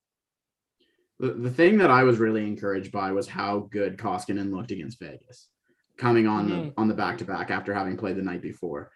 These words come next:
Speaker 1: because that's always kind of been a weakness of his, uh, is that, you know, a-, as a guy who, who, who isn't, like, a,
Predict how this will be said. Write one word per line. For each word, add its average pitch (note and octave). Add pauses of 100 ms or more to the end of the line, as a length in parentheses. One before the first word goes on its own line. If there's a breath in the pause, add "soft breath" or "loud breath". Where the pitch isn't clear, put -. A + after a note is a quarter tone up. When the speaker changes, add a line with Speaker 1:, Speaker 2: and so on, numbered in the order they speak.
(180)
Speaker 1:
because A#2
that's B2
always D#3+
kind E3
of D3+
been D3+
a C3+
weakness A#2
of A2
his, A2 (420)
uh, G2
is G2+
that, G2
you A2+
know, G2+ (1160)
a-, D3
as D#3+
a F#3+
guy F#3
who, E3+
who, D3
who C3
isn't, B2+
like, A2+
a, G#2